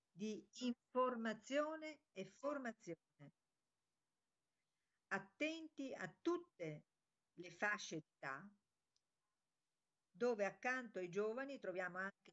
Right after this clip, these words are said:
gli adulti e gli anziani, che possono ancora dare tanto al nostro vivere insieme. Conoscere i dati sulla situazione del pianeta,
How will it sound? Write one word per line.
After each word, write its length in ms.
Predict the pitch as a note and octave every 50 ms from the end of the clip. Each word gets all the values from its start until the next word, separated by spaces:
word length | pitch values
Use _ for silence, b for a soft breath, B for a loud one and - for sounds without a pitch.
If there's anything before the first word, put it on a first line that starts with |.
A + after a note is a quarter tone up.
| D#3 D3+
gli 140 | E3 E3+ E3+
adulti 640 | E3 D#3+ - A3+ A#3 A3 G3+ D#3+ - D#3 D3 D3+ -
e 80 | - E3+
gli 120 | E3+ D#3 D#3+
anziani, 720 | D#3+ D3+ D3+ - - F3 E3+ D#3+ D#3 D#3 - - G#3 A#3+ _ _ _ _ _ _ _ _ _ _ _ _ _ _ _ _ _ _ _ _ _ _ _
che 140 | - G3+
possono 560 | G3 G3+ A#3 B3+ B3+ B3+ - _ _ - G3+ G3+
ancora 420 | F#3+ G3 - A#3 A#3+ A#3+ A3+ G3+
dare 380 | F3+ G3+ G3+ G#3 G3 F#3 - -
tanto 480 | G3 F3+ F3 E3 D#3 D3+ D3 - G3+ - - _ _ _ _ _
al 160 | - F#3 F#3+ F#3 - _
nostro 380 | F#3 F#3 - _ - F#3 - - _ _
vivere 360 | F3 E3+ E3 D#3 E3 E3+ E3
insieme. 680 | E3 E3 D#3+ - D#3+ D3+ C#3+ _ C#3+ C#3+ C#3 C#3+ D#3 D#3 _ _ _ _ _ _ _ _ _ _ _ _ _ _ _ _ _ _ _ _ _ _ _ _ _ _ _ _ _ _ _ _ _ b b b b b b b b b
Conoscere 840 | - G#3+ A3 A#3 C4+ D#4+ E4 D4 - - - F#3 F3+ F3 E3+ E3+ E3 -
i 140 | - E3+ F3
dati 460 | D#3+ G3 G3+ A3 A#3+ A#3+ A#3 - F#3
sulla 260 | F3+ - - F3 F3
situazione 540 | - - E3+ D#3+ F#3 F3+ _ - G#3+ A3 A3
del 200 | G3+ G3+ F#3 E3+
pianeta, 720 | - _ _ _ - F3 E3+ E3 D#3+ - D#3 C#3+ C#3+ D3+